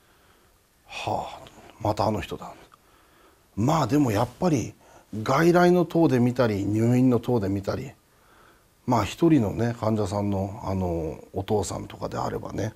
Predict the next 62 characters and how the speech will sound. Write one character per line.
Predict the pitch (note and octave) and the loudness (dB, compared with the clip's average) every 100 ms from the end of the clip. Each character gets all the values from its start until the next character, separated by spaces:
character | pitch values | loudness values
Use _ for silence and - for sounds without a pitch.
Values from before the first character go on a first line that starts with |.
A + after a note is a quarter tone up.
| - | -8
そ | - | -4
ん | |
な | A2+ | -2
こ | G2+ G#2 | -2 -2
と | G#2 | -2
は | |
な | F#2 F#2+ | 0 -2
い | F#2 | -4
と | |
思 | E2 E2 | -8 -10
う | D2 | -12
の | D2 | -12
で、 | A2 - _ _ _ _ _ _ - - - - | -12 -14 _ _ _ _ _ _ -16 -10 -10 -6
こ | - | 0
れ | F#3 | 2
は | |
や | G2 | 2
っ | |
ぱ | F#2+ D3 | 0 0
り | |
な | G#2+ A#2 | 2 0
ん | |
か | A2+ | -2
病 | F2 F#2+ | -2 0
院 | A2+ | 0
に | A#2 | 0
つ | A#2 | 0
い | C#3 | 0
て | G#2+ | 0
る、 | F2+ F2 | -4 -6
そ | - G#2 | -8 0
う | |
い | A#2+ | 2
う | |
も | A2+ | 4
の | C3 | 4
な | D3 | 2
の | G#2 | 0
か | - | -4
な | G2+ G2 | -6 -6
と | F#2 - | -6 -8
思 | F2 | -8
っ | |
た | F#2+ - | -8 -12
ん | |
で | - | -16
す。 | - - - - - | -20 -20 -20 -20 -20
少 | - - - A3 G3+ G3+ | -14 -14 -4 0 0 0
し | - | 2
頭 | A#2+ A#2+ C3 B2+ | 2 2 2 2
を | |
巡 | G#2+ A2 A2 | 2 0 0
ら | A2+ | 0
せ | - | -2
て | A2 | -4
み | G#2+ | -2
る | F#2+ | -4
と、 | - G2+ E2 - - - | -2 -4 -4 -10 -20 -14
少 | - - - | -10 -6 -2
し | A3+ A2+ | -2 0
前 | G#2 G#2+ | 0 -2
に、 | F2+ - | -4 -10